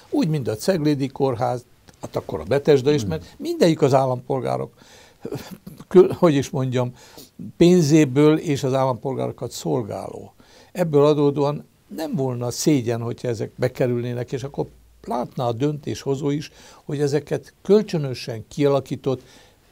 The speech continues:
Speaker 1: sorrendiséggel együtt, még a lehetőség figyelembe véve, a nemzeti vagyonnak a megőrzése vagy é-, vagy építése érdekében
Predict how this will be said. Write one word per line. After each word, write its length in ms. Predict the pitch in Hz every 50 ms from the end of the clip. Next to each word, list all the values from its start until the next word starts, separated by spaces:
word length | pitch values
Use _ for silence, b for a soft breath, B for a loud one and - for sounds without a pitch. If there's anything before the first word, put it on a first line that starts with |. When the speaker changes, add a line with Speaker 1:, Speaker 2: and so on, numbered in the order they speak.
| B B
Speaker 1:
sorrendiséggel 1200 | - - - - - 170 190 190 190 180 160 147 135 139 127 - - 139 127 117 110 113 110 110
együtt, 480 | - - 147 165 156 127 135 135 127 -
még 200 | - 127 110 -
a 100 | 123 113
lehetőség 640 | 127 147 151 139 131 - - 113 107 - 113 95
figyelembe 480 | - 82 76 71 73 71 69 71 71 69
véve, 360 | 69 71 69 67 69 69 69 B B B B B B B
a 120 | - - 139 - - _
nemzeti 520 | 170 180 208 190 147 123 110 104 - 117
vagyonnak 560 | 110 123 147 156 135 139 131 120 117 120 -
a 60 | -
megőrzése 920 | 113 123 156 175 160 139 147 135 127 113 104 113 110 107 - - - 113
vagy 220 | 107 - - - - _ _ _
é-, 200 | - 160 - _ -
vagy 180 | 123 107 95 - _ _ _
építése 840 | _ - 151 156 151 - 147 123 - _ - 117 104 104 - - 113 -
érdekében 720 | - 143 143 143 135 139 120 - 151 139 127 139 139 135